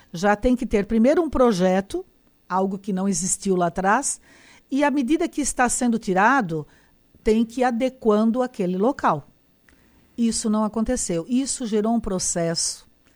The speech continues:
de primeira instância, de segunda, de terceira, chegou lá na esfera federal. E veio a determinação.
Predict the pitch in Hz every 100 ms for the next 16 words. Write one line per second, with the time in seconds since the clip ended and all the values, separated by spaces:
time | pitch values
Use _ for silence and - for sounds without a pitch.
0 | _ _ _ 202 202 196 180 180 - 165
1 | 165 170 156 175 - 160 170 165 165 -
2 | 185 180 214 185 - 214 208 208 226 277
3 | _ - 214 208 - 214 214 208 214 220
4 | 151 139 _ _ - - _ _ - 269
5 | 320 392 202 208 214 226 226 262 240 269
6 | 294 - -